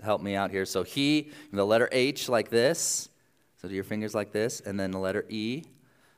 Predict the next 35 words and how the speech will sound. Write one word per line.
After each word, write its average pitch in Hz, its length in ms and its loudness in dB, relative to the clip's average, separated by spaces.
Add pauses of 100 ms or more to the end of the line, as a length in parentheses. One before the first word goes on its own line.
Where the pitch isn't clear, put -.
So - 120 -8
do 92 140 0
that, 107 200 0
he, 135 680 -4 (640)
and 95 160 -4
then 90 160 -2
risen, 151 480 2 (180)
like 104 140 2
a 98 60 2
little 110 320 4
guy, 120 340 4
upside 139 400 4
down, 151 400 4 (260)
and 104 140 -2
then 98 320 2
bloop, - 420 6 (240)
right 135 220 2
up 135 80 2
in 139 80 -2
your 131 100 2
hand. 95 300 -2 (160)
He 110 160 -2
is 110 160 0
risen. 104 180 4
All 113 60 4
right, 117 60 4
let's 117 140 2
all 120 140 6
get 120 120 4
together. 107 280 2
Re-, 104 140 4 (100)
get 107 120 -8
together. 107 260 2
Ready? 107 180 0
He 160 680 0